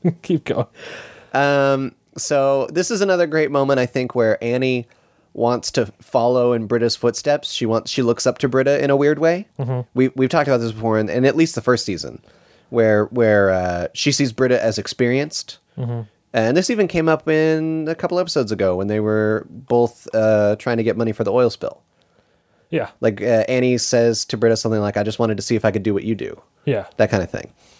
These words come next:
Speaker 2: Uh, and
Speaker 1: And,
Speaker 2: so
Speaker 1: you know,
Speaker 2: that's
Speaker 1: that goes even back to the pilot when they wanted, uh, when Britta, uh, Annie and Shirley wanted, uh, Britta to teach them how to protest.
Speaker 2: Yes, yes.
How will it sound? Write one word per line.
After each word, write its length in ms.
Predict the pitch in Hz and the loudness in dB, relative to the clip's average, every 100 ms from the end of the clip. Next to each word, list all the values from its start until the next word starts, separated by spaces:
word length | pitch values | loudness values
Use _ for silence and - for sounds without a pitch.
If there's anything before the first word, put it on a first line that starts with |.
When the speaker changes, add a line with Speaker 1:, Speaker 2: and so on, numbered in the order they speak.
| _ - _ | _ -20 _
Speaker 2:
Uh, 40 | |
and 260 | 110 110 104 | -4 -2 -2
Speaker 1:
And, 120 | 117 | -2
Speaker 2:
so 120 | 165 | 0
Speaker 1:
you 60 | 131 | 2
know, 60 | 123 | 2
Speaker 2:
that's 140 | 156 143 | 2 2
Speaker 1:
that 20 | |
goes 200 | 147 135 | 0 0
even 100 | 131 | 0
back 140 | 127 | -2
to 80 | - | -4
the 60 | 110 | -6
pilot 300 | - 139 110 | 0 0 0
when 80 | 113 | -4
they 80 | 110 | -4
wanted, 400 | 110 110 113 - | -4 -4 -6 -6
uh, 200 | 113 113 | -4 -2
when 220 | 110 113 104 | -2 -4 -6
Britta, 320 | 127 117 110 92 | -2 0 -2 -2
uh, 120 | 107 | -2
Annie 280 | 107 117 110 | 0 0 0
and 180 | 123 131 | 0 0
Shirley 240 | 127 110 | 0 0
wanted, 440 | 107 110 107 104 - | 0 -2 -2 -6 -2
uh, 360 | 107 101 98 | -2 0 -2
Britta 220 | 101 110 | -2 -4
to 60 | 107 | -4
teach 200 | 107 110 | -6 -6
them 80 | 110 | -6
how 100 | 101 | -6
to 60 | |
protest. 520 | 98 117 104 117 - 123 | -6 -6 -6 -10 -10 -2
Speaker 2:
Yes, 480 | 131 139 - - | 2 2 2 -6
yes. 400 | 120 127 - - | 2 2 2 -4